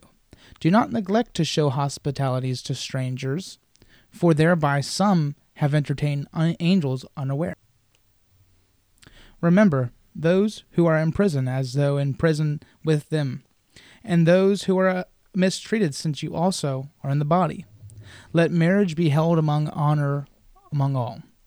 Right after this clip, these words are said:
and let the marriage bed be undefiled, for God will judge the sexually immoral and adulterers. Keep your life free from the love of money, and be content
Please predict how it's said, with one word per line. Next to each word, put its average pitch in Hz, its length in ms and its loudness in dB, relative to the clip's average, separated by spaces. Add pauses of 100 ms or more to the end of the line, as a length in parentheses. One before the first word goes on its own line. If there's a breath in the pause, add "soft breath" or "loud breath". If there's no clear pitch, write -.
(300 loud breath)
and 151 220 0
let 165 180 0 (160)
the 156 160 -2
marriage 151 560 0
bed 135 300 -2
be 139 120 -2
undefiled, 147 640 -4 (260 soft breath)
for 165 200 0
God 160 280 2
will 165 140 2
judge 147 340 2
the 143 120 -2
sexually 151 560 -2
immoral 131 460 -2
and 139 140 -6
adulterers. 135 680 -8 (640 loud breath)
Keep 220 220 0
your 233 80 0
life 226 200 2
free 208 320 -2
from 151 180 0
the 135 80 2
love 135 180 0
of 147 80 0
money, 175 320 -2 (520)
and 160 120 0
be 196 100 2
content 180 540 0